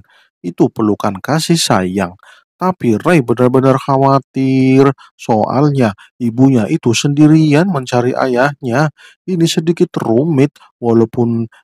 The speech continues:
ia naga, tapi ayah dan ibunya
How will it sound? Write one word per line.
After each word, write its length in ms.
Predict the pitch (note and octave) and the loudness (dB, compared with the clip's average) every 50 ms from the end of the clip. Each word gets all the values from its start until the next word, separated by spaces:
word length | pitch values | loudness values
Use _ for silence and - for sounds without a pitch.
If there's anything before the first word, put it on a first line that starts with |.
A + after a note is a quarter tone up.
| _ _ | _ _
ia 240 | - C3 B2 A#2+ A2+ | -4 0 0 0 0
naga, 560 | A2+ A2 A#2 D3+ F#3 F#3 D3+ - B2 D3+ E3 - - _ _ _ _ - | 0 0 0 0 0 0 2 2 2 2 2 0 -4 _ _ _ _ -10
tapi 640 | A#2+ A2+ A2+ A2 - _ - A#2 A2+ A2+ A2+ A2 G#2+ - - _ _ | -8 -6 -6 -8 -10 _ -6 -4 -2 0 0 -2 -2 -6 -12 _ _
ayah 400 | - D3+ F#3+ F#3 D#3+ C3+ A#2 A#2 | -6 -2 0 2 2 0 0 -2
dan 160 | A#2+ A#2 B2 A#2+ | -2 -2 -2 -2
ibunya 400 | A#2+ A#2 A#2+ A#2+ A#2+ A2+ G#2+ | -4 -4 -2 -2 -2 -2 -4